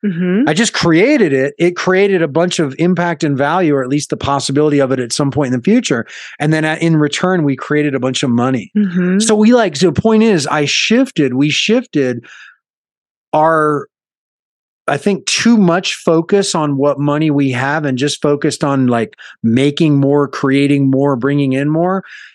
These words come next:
Speaker 2: And then now I am not thinking about it. And, and then I have more time and space and energy to
Speaker 1: Mm-hmm.
Speaker 2: focus on, like,
Speaker 1: And I have more time and space and energy to focus on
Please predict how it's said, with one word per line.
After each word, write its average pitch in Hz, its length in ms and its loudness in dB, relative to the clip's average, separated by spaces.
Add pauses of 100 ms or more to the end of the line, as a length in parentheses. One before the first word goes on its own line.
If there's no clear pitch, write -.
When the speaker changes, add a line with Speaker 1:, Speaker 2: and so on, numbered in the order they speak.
(320)
Speaker 2:
And 156 200 0
then 156 320 0
now 170 500 0 (100)
I 160 440 0
am 139 440 -2 (140)
not 151 400 -2 (200)
thinking 185 400 2
about 175 380 0
it. 170 240 0 (340)
And, 139 400 0 (160)
and 143 180 0
then 147 120 2
I 147 120 0
have 147 200 -2
more 147 640 0 (240)
time 156 500 -2
and 120 160 -2
space - 540 -2
and 135 140 0
energy 135 580 -2
to - 480 -8
Speaker 1:
Mm-hmm. 190 200 0
Speaker 2:
focus 156 380 0
on, 143 300 0
like, 131 180 -2 (460)
Speaker 1:
And 185 100 -2
I 233 140 0
have 185 180 -4
more 180 160 -4
time 175 300 -6
and 170 120 -4
space 170 300 -6
and 170 100 -2
energy 170 360 -4
to 165 100 -6
focus 175 400 -6
on 160 360 -4